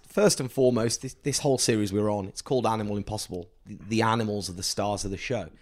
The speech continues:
It, it isn't me and Gendel, contrary to what you probably think, 'cause we are massive, uh, <laughs> stars. <laughs> No, but the, you know, it is about the animal.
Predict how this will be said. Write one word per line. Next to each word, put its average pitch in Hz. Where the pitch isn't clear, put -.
It, -
it 101
isn't 107
me 98
and 95
Gendel, 92
contrary -
to 87
what 92
you 85
probably 85
think, -
'cause 80
we 90
are 92
massive, 90
uh, 90
<laughs> -
stars. -
<laughs> 196
No, 139
but 170
the, 165
you 170
know, 127
it 139
is 147
about 120
the 113
animal. 120